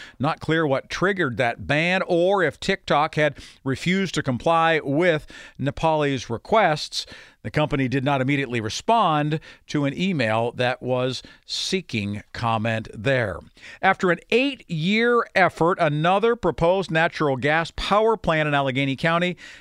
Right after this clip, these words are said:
has been scrubbed. Uh, Invenergy, which was developing the Allegheny Energy Project in Elizabeth Township,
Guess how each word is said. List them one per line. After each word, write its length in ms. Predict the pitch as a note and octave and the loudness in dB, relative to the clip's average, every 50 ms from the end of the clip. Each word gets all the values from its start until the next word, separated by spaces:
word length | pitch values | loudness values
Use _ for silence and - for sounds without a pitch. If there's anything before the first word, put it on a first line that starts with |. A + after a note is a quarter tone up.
| - | -8
has 340 | - C#3+ D3+ D#3 D#3 C#3+ - | -2 0 0 2 0 -2 -2
been 320 | G#2+ C#3+ D3+ D3+ D#3 D#3 | 0 0 2 2 0 -2
scrubbed. 840 | C3+ - - - - - - - E3+ E3+ D#3+ C#3+ A#2+ G#2+ F#2 E2+ F2+ A#2 A2+ G#2+ - - - - - _ - | -4 -6 -8 -8 -10 -8 -4 0 2 4 4 4 4 2 0 -2 -4 -6 -6 -6 -10 -14 -20 -20 -20 _ -6
Uh, 280 | - B2 B2 B2+ C3 | -4 -2 0 0 0
Invenergy, 920 | - - F#3+ F#3+ F#3 D#3 C3+ F3 G3 A3 A3+ G#3+ F3 A#2+ C3+ C3 A2 G#2+ | 0 0 0 0 0 2 4 4 4 4 4 2 0 0 -2 -2 -2 -2
which 240 | A#2 B2 C#3+ C#3 - | -2 -2 -2 -2 0
was 220 | D#3 D3+ D3+ D3 - | 0 0 0 0 0
developing 580 | C#3 B2+ G2 E3 F3+ G3+ G#3 E3 E3 D3+ D3 | -2 -2 2 2 2 2 2 0 -2 -2 0
the 140 | C#3 B2+ C3 | 0 0 2
Allegheny 500 | D3+ E3+ F3+ F3 D3+ E3+ E3+ F3 E3 - - | 2 2 0 0 0 -2 -2 -2 -4 -4 -2
Energy 420 | E3 E3+ E3+ F3 D#3 B2 D#3 E3+ - | -2 0 0 0 -2 -2 -4 -4 -4
Project 840 | - - - - F#3 F#3+ G#3+ G#3+ E3+ B2+ C#3+ B2+ B2 C#3+ - - | -6 -8 -2 0 2 4 2 2 2 0 0 2 2 0 0 -2
in 120 | D3 C3+ | -2 0
Elizabeth 420 | C3+ C#3 D3+ D#3+ C3+ D#3+ F3 E3+ - | 0 0 0 0 -2 -2 -4 -4 -2
Township, 600 | - G3+ A3+ B3 B3 G#3 - E3 D3 D3 - - | 0 0 2 0 0 -2 0 0 0 0 -2 -6